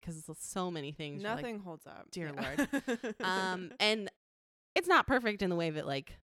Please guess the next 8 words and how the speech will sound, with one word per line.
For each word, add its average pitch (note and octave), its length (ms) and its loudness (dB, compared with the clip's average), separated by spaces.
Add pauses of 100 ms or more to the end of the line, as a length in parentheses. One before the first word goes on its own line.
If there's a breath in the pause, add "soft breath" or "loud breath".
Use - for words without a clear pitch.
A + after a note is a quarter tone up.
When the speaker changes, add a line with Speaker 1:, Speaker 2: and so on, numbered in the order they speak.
(140)
Speaker 1:
nothing F#3 340 2
is E3+ 100 -4
perfect, D3+ 520 -6
but F#3 180 6
Speaker 2:
Right. - 40 0
Speaker 1:
it's G3 180 0
still, F3 680 0
like, C#3 400 -4